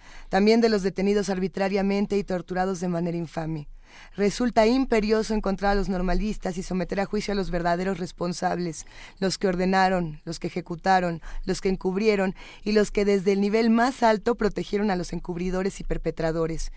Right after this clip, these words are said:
No se trata solo de un tema de justicia elemental para las familias que buscan desesperadamente a los suyos. Significa dar un ejemplo de justicia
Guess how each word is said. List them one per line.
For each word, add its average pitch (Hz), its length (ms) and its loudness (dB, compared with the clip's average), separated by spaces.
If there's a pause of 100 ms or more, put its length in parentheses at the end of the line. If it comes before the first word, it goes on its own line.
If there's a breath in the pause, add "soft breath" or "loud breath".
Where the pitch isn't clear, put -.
(320 loud breath)
No 226 260 6
se 247 160 -2
trata 208 400 0
solo 247 380 4
de 226 100 4
un 214 80 4
tema 208 260 2
de 190 80 -2
justicia 185 420 -4
elemental 180 480 0
para 190 180 -2
las 170 160 -2
familias 196 420 0 (300 loud breath)
que 196 120 -2
buscan 269 500 4
desesperadamente 208 1000 2
a 190 60 0
los 180 160 -2
suyos. 151 500 -6 (320 loud breath)
Significa 190 760 2
dar 208 160 2
un 185 100 2
ejemplo 190 340 -2
de 180 80 -2
justicia 233 720 -4